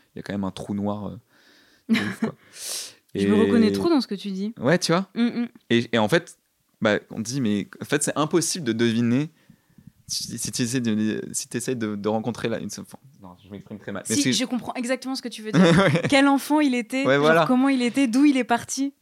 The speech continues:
Speaker 1: Genre de
Speaker 2: C'est exactement ce que j'allais te dire, en fait. <laughs> J'allais
Speaker 1: Des-,
Speaker 2: revenir
Speaker 1: devine
Speaker 2: dessus.
Speaker 1: qui j'étais quand j'étais petit. Bah, les gens, ils, je pense qu'ils diraient pas, euh, ils diraient pas ce que j'étais vraiment, quoi, parce que je pense que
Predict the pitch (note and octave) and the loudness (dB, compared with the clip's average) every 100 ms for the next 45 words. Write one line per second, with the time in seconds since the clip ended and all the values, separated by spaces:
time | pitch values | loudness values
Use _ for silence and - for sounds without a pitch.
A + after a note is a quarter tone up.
0 | - - - A2 G#2+ G#2 D#3 C#4 D4 D4+ | -20 -6 0 2 4 4 4 4 2 0
1 | D#4 D4+ B3+ B3 G#3+ C#4 C4+ B3 B3+ B3 | 2 2 2 0 -2 0 2 2 0 -2
2 | D4+ - C#4+ - C#4+ _ - - - A#3 | -6 -4 -6 -8 -20 _ -20 -20 -8 -2
3 | A3 A3 - E3 E3+ G#3 G3+ D#3 D#3 E3 | 2 2 2 2 4 2 0 0 0 0
4 | D3+ C#3 C#3+ - C3+ G2 G#2 A2 C#3+ A2+ | -2 -2 -4 -4 -2 0 0 -2 -2 -2
5 | G2+ G2 - A#2+ - F#2+ G2+ F#2 F#2 A2+ | -4 -6 -6 -6 -6 -6 -4 -4 -4 -2
6 | A#2+ A#2 F2+ F2+ F2 F2 F2 F2+ F2+ F2+ | 0 0 -2 -4 -6 -8 -12 -10 -4 -4
7 | F#2 A2+ - F#2+ - F2 F#2+ A#2+ C3+ A#2+ | -4 -6 -6 -12 -10 -8 -6 -4 -4 -6
8 | F2+ F#2+ - - - - G2+ - F#2 F2+ | -8 -10 -12 -14 -14 -12 -10 -8 -8 -8